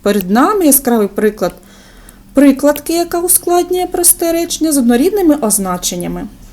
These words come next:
Лаштується куди? В путь. І так записуйте два. Просте, двоскладне, поширене, повне, ускладнене однорідними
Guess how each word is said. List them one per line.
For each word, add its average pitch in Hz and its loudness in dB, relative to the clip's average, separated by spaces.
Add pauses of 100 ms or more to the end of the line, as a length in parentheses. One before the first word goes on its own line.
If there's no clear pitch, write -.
(380)
Лаштується 302 4
куди? 294 0 (520)
В - -18
путь. 185 -4 (1200)
І 262 -2
так 370 2
записуйте 208 0
два. 208 0 (680)
Просте, 320 2
двоскладне, 247 2
поширене, 208 0
повне, 294 4
ускладнене 196 0
однорідними 262 4